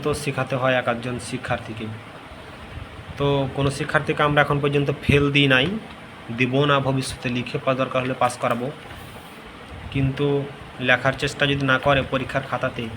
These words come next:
তাহলে কীভাবে মার্ক দিব বলেন? লিখতে হবে, পরীক্ষার খাতাতে কিছু না কিছু লিখতে হবে, তাহলে পরীক্ষকও খুশি হবে, মার্ক দিতে বাধ্য হবে। বিশ মার্কে চোদ্দ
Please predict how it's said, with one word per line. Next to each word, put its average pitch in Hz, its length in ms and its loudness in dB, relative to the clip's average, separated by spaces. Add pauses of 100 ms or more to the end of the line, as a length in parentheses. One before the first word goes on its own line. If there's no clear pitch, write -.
তাহলে 123 300 2
কীভাবে 135 320 4
মার্ক 127 160 6
দিব 123 140 -2 (120)
বলেন? 131 200 2 (1800)
লিখতে 147 340 4
হবে, 127 120 6 (100)
পরীক্ষার 139 380 2
খাতাতে 139 300 4 (160)
কিছু - 200 -8
না 143 160 2
কিছু 135 140 -4 (100)
লিখতে 139 280 -4
হবে, 107 180 -4 (1300)
তাহলে 135 320 2 (1040)
পরীক্ষকও 135 560 -2
খুশি 143 260 -2
হবে, 143 200 4 (760)
মার্ক 127 260 4
দিতে 131 160 -2 (100)
বাধ্য 117 260 0
হবে। 117 260 -4 (720)
বিশ 123 140 0 (120)
মার্কে 131 320 0
চোদ্দ 123 200 -4